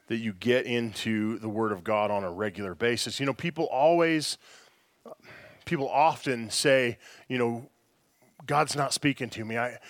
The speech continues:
I don't hear anything from him." But that dusty Bible that we have sitting on the shelf at home is literally God's word for you. If you want to hear from God,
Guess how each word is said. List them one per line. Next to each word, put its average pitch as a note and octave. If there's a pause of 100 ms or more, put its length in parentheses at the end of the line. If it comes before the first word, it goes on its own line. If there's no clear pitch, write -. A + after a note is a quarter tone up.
(160)
I B2
don't C#3
hear F3
anything A#2+
from D3
him." G#2+ (340)
But C3+
that D#3+ (560)
dusty D#3
Bible D3
that B2
we B2+
have C#3
sitting E3
on D#3+
the C#3
shelf D#3
at B2
home D#3+
is C3
literally F3
God's C3
word A#2 (300)
for C#3+
you. F#2+ (840)
If A2+
you C#3+
want D3
to D#3
hear A3
from A2+
God, G#2